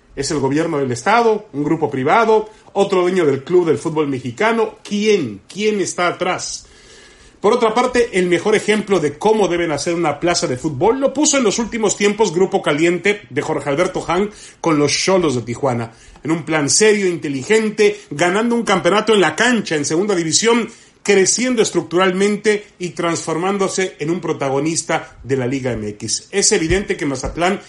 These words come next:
eligió un camino diferente y el único peligro que le veo a esta situación es el dinero de los gobiernos, el dinero de los impuestos de los mexicanos, que no tiene por qué ser utilizado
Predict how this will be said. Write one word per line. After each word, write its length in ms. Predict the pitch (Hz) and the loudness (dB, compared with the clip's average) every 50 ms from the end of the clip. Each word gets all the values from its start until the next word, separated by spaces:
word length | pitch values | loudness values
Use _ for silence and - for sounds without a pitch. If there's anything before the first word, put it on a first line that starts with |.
| - - _ _ | -20 -20 _ _
eligió 440 | - 147 143 143 131 139 - 165 175 | -8 -4 -4 -4 -4 -4 -2 -2 -2
un 100 | 175 170 | -2 -2
camino 380 | - 143 139 139 151 160 151 | -4 -4 -4 -2 -2 -2 -2
diferente 600 | 139 135 127 160 160 196 233 233 - 254 247 247 - - - - - _ - | -4 -4 -4 0 2 2 2 2 2 0 0 0 -4 -10 -20 -20 -20 _ -6
y 340 | 190 208 233 254 247 - - | -2 -2 -2 -2 -2 -6 -6
el 140 | 143 143 160 | -4 -2 -2
único 260 | 185 190 - 165 135 | -2 -2 -2 -2 -2
peligro 380 | 131 139 143 156 165 165 156 - | -2 -2 0 0 0 0 -2 -2
que 100 | 151 135 | -4 -4
le 80 | 131 | -2
veo 220 | 127 135 143 143 139 | -2 -2 0 0 -2
a 40 | |
esta 180 | 139 135 - - | -2 -2 -4 -8
situación 560 | - 123 120 - 123 - - 156 160 175 185 - - - | -8 -6 -6 -4 -4 -2 0 0 0 0 -2 -6 -12 -6
es 420 | 131 135 156 175 165 - - - - _ _ _ _ _ | -4 -2 -2 -2 -2 -4 -8 -10 -16 _ _ _ _ _
el 180 | 131 131 131 127 | -8 -6 -4 -2
dinero 420 | 127 123 123 139 151 160 175 170 | -2 -2 -2 -2 -2 0 -2 -2
de 60 | 165 | 0
los 220 | 135 123 117 110 107 | -2 -2 -2 -2 -2
gobiernos, 880 | 113 117 107 98 117 135 156 156 - 131 123 104 92 87 - - - _ | -4 -4 -2 -2 0 0 2 2 0 0 -4 -6 -8 -10 -12 -14 -14 _
el 160 | - 139 123 113 | -8 -6 -6 -4
dinero 480 | 120 120 127 147 156 165 175 170 170 - | -4 -4 -2 -2 0 0 -2 -2 -4 -8
de 220 | 127 123 127 131 | -10 -6 -4 -4
los 340 | 123 120 117 120 113 - - | -2 -2 -4 -4 -4 -6 -6
impuestos 640 | 127 117 113 113 110 - 165 175 165 - - 175 156 | -6 -6 -6 -6 -4 -4 -2 -2 -2 -2 -4 -4 -2
de 80 | 147 127 | -2 -2
los 180 | 113 107 101 | -4 -4 -6
mexicanos, 680 | 110 110 107 117 110 104 147 147 151 147 170 175 - - - - - - - - - _ _ - | -8 -10 -10 -10 -8 -4 -2 0 0 0 0 0 -2 -6 -10 -20 -20 -20 -20 -20 -20 _ _ -8
que 120 | - 143 | -6 -2
no 180 | 143 170 208 208 | 0 0 0 0
tiene 220 | - 208 220 214 | -2 -2 -2 -2
por 180 | - - 156 131 | 0 -2 -2 -2
qué 100 | 139 160 | -2 -2
ser 140 | 156 180 175 | 0 0 0
utilizado 720 | 165 170 175 175 165 147 - 165 151 143 165 185 - | 0 -2 -4 -4 -4 -2 -2 0 0 0 0 -2 -4